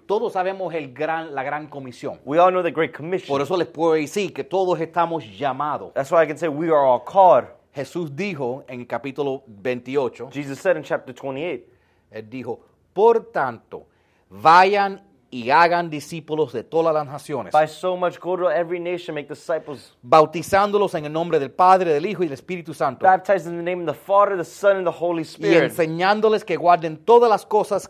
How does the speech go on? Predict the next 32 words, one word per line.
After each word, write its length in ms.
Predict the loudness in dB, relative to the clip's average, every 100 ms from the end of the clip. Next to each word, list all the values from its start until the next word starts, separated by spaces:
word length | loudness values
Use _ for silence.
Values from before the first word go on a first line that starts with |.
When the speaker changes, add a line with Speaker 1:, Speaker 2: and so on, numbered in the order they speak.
| _
Speaker 1:
que 160 | -4 -2
les 180 | -2 0
he 100 | 0
mandado. 500 | 0 0 0 0 -4 -6
Speaker 2:
and 260 | -6 -6
teaching 460 | -12 -12 -10 -10 -6
them 160 | -6 -6
to 120 | -8
keep 300 | -8 -12 -2
all 120 | 0 2
the 120 | -2
things 260 | -4 -4
I 140 | 2 2
have 160 | 0
taught 320 | -4 -2 -2 -4
them. 160 | -10 -14 _ _
Speaker 1:
Y 160 | -6 0
he 160 | 4 4
aquí, 580 | 2 -6 -6 -8 -12 _ _ _ _
yo 440 | -6 -2 -2 -2
estoy 320 | -8 -8 -8 -6
con 200 | -8 -12
ustedes 540 | -10 -8 -8 -10 -10
Speaker 2:
And 180 | -8 -8
here 220 | -8 -2
I 180 | -2 0
am 140 | -4 -2
with 300 | -4 -4 -8
you 260 | -6 -6 -10 -2
Speaker 1:
todos 240 | 0 2
los 120 | 0 -2
días 360 | -4 -6 -8